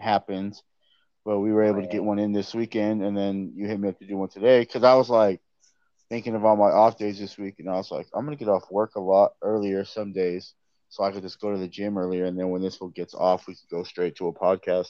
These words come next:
Speaker 1: the days that I don't have practice.
Speaker 2: Oh, that shit, that'd be tight.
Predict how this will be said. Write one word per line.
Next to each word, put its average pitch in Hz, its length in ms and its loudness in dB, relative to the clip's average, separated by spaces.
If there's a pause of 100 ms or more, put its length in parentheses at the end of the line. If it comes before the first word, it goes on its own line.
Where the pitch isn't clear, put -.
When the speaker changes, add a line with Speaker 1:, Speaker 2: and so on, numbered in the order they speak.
Speaker 1:
the 92 60 -18
days 90 220 -4
that 90 80 -4
I 87 180 0
don't 90 200 -4
have 87 200 -6
practice. 90 540 -6 (800)
Speaker 2:
Oh, 110 140 -18
that 90 200 -14
shit, 82 280 -12
that'd 95 200 -8
be 101 60 -14
tight. 92 380 -12